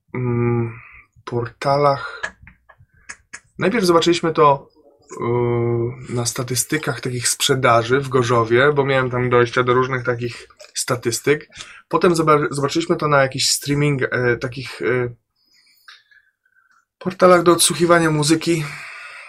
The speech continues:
Nie będę wymieniał nazw. Zobaczyliśmy, że naj-,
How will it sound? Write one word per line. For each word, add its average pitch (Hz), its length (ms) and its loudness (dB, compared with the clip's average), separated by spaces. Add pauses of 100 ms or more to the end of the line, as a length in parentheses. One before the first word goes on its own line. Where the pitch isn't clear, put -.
Nie 156 140 -4
będę 147 220 0
wymieniał 139 360 2
nazw. 143 300 0
Zobaczyliśmy, 175 460 -2
że 175 220 2 (340)
naj-, 147 140 2